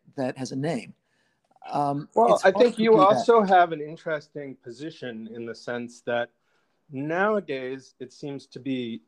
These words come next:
Speaker 2: a lot of really major galleries like Pace or Zwirner or Gagosian or something like that have kind of absorbed a lot of directors and staff at other mid-range galleries. And then other, not to blame those people, but then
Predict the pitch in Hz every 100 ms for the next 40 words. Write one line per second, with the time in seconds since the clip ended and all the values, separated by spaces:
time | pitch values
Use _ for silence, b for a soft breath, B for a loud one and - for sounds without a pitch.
0 | - 110 120 147 170 143 139 143 143 127
1 | 117 120 131 135 127 120 120 123 117 104
2 | 101 _ 120 113 117 - 107 98 110 107
3 | 107 104 98 101 104 - 117 110 104 110
4 | 107 107 104 101 107 104 110 _ b b
5 | b b b - 110 - 123 123 107 104
6 | 101 107 110 113 110 104 107 104 - 104
7 | 107 - - 104 104 98 92 - - 104
8 | 101 104 - 104 - B B - 117 113
9 | 110 _ _ b b b 123 120 113 110
10 | 113 107 113 104 110 123 123 117 113 113
11 | 120 135 131 - 131 135 - 120 110 123
12 | 123 113 127 165 - - 123 131 123 113
13 | 110 135 131 123